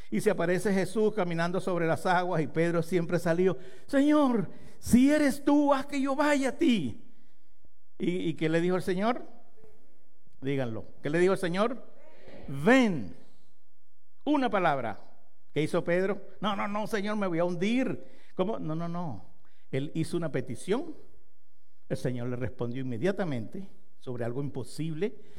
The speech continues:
Le dijo, "Ven". Y aquí viene Pedro. Caminó sobre las aguas. ¿Por qué se hundió?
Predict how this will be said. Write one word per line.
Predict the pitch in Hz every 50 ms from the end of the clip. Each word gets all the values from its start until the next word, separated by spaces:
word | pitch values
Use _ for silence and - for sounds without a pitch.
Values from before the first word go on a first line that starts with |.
| - - -
Le | 170
dijo, | 180 180 185 180
"Ven". | 165 208 247 254 240 208 151 120 104 - - - - - - - - - - - - - - - - -
Y | 131 123
aquí | 123 - 120
viene | 113 135 151 165
Pedro. | 185 240 226 220 240 262 262 - - - - - - - - - - - - - -
Caminó | - 143 151 160 165 202 208
sobre | 233 233 240 233
las | 220 214 -
aguas. | 226 226 208 170 151 143 - - - - - - - - - - - - - - - - - - - - -
¿Por | - 151 -
qué | - 165
se | 160 185 180
hundió? | 180 170 180 220 269 269